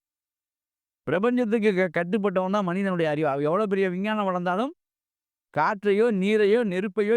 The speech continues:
எந்த விஞ்ஞானமும் கட்டுப்படுத்த முடியாது. சரியா? சரிதானே? பஞ்சபூதங்களை கட்டுப்படுத்துகின்ற விஞ்ஞானம் உலகத்தில் இதுவரை கண்டுபிடிக்கப்படவில்லை, கண்டுபிடிக்கவும் முடியாது. ஆக பஞ்சபூதங்களை உருவாக்கிய இறைசக்தி என்கின்ற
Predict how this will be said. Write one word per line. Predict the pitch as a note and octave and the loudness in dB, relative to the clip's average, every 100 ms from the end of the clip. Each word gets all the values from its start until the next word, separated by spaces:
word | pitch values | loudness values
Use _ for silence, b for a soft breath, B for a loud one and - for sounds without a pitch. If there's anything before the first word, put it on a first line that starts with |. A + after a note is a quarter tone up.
| G#3 | 0
எந்த | F3 G3+ | 0 -2
விஞ்ஞானமும் | G#3+ G#3 A3 G#3+ B3 | -2 -2 -2 -2 -2
கட்டுப்படுத்த | G#3 G#3 A#3+ A#3 A3 | -2 -2 -4 -4 -2
முடியாது. | G#3+ A3 G#3+ F#3+ B2 - _ _ _ _ _ _ _ _ _ _ _ _ _ _ | -2 0 0 0 -6 -10 _ _ _ _ _ _ _ _ _ _ _ _ _ _
சரியா? | - F3+ F#3 A3+ E3 | -2 2 2 0 -4
சரிதானே? | - F3 G#3+ G#3 D#3+ - _ _ _ - | -4 0 2 2 -2 -6 _ _ _ -6
பஞ்சபூதங்களை | E3 G3+ B3 A3+ A3 G#3 G3+ | -2 0 2 4 2 2 0
கட்டுப்படுத்துகின்ற | F3+ F3 F#3+ F#3 F#3 F#3 F3+ | 0 0 -2 -2 -2 0 0
விஞ்ஞானம் | E3+ F#3 G3+ G#3+ | 0 0 -2 -2
உலகத்தில் | F#3 F#3 G3+ F3 F#3 | 0 0 0 -2 -6
இதுவரை | E3 A3 G#3+ | -4 0 0
கண்டுபிடிக்கப்படவில்லை, | F#3 F#3+ G3+ F#3 F3 D#3+ E3 D#3 G3 C#4 - _ _ _ | 0 -2 -2 -2 -4 -2 -2 0 0 -2 -10 _ _ _
கண்டுபிடிக்கவும் | D3+ F#3 A#3+ A3 A3 G#3 | -4 -2 0 0 0 0
முடியாது. | F#3+ F#3+ C#3 A2 _ _ _ _ _ - | 2 2 0 -8 _ _ _ _ _ -4
ஆக | D#3+ D#3+ D#3+ D#3+ C#3+ _ _ _ _ | -2 0 0 -2 -6 _ _ _ _
பஞ்சபூதங்களை | D#3 G#3 C4 C#4 B3+ A#3+ A3+ G3+ G3 F#3 D#3+ D3+ _ _ _ | -4 0 4 4 2 0 0 2 0 0 -2 -8 _ _ _
உருவாக்கிய | C#3 G#3+ A#3 A3 F#3 F3 F3 | -4 0 2 2 0 0 0
இறைசக்தி | D#3 A3+ B3 B3 - G3+ | 2 0 -2 -4 -4 -2
என்கின்ற | F#3 F3+ F3 D#3 | 0 0 -2 -2